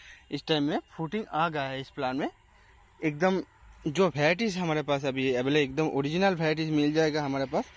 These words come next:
इसमें आपको ऐसे फूटिंग अभी आ गया है प्लांट में, तो आप लोग समझ सकेंगे प्लांट का कि जो वैरायटीज है हमारे पास, इसमें आप लोगों को ऐसे फूटिंग आपको जल्दी आ जाएगा इसमें।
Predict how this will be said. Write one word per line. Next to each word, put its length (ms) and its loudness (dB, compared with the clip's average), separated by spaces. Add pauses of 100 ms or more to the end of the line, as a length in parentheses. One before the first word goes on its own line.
(300)
इसमें 220 2
आपको 200 0
ऐसे 180 -2
फूटिंग 520 -2 (460)
अभी 380 2 (400)
आ 160 6
गया 240 2
है 120 -4
प्लांट 340 -2
में, 160 0
तो 320 -4
आप 120 4
लोग 200 2
समझ 240 -2
सकेंगे 400 0
प्लांट 380 2
का 100 0
कि 320 -2 (500)
जो 200 4
वैरायटीज 580 0
है 60 2
हमारे 200 2
पास, 280 -2 (320)
इसमें 220 0
आप 200 0
लोगों 180 2
को 160 -2 (400)
ऐसे 280 0 (220)
फूटिंग 300 0
आपको 240 0
जल्दी 380 -2
आ 160 2
जाएगा 340 0
इसमें। 260 -4